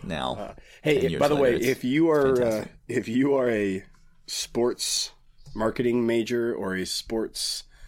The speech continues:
Speaker 2: management major at the University of Georgia Tech, um,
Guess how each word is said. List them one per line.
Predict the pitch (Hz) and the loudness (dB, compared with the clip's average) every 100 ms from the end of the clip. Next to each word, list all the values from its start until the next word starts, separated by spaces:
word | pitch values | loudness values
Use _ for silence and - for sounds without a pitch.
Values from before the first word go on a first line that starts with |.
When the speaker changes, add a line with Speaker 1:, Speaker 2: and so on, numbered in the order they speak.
| - - _ _ - | -20 -20 _ _ -8
Speaker 2:
management | 104 107 107 110 110 | -4 -2 -4 -4 -4
major | 107 110 104 117 117 _ | -2 -2 -2 -6 -6 _
at | 110 101 | -8 -6
the | 98 | -4
University | 98 98 98 - 98 | -4 -4 -6 -6 -8
of | 90 82 | -10 -8
Georgia | 92 90 | -10 -10
Tech, | - 104 - - _ _ _ _ _ - | -12 -12 -14 -20 _ _ _ _ _ -12
um, | 90 82 80 76 - - - | -8 -6 -8 -12 -18 -20 -20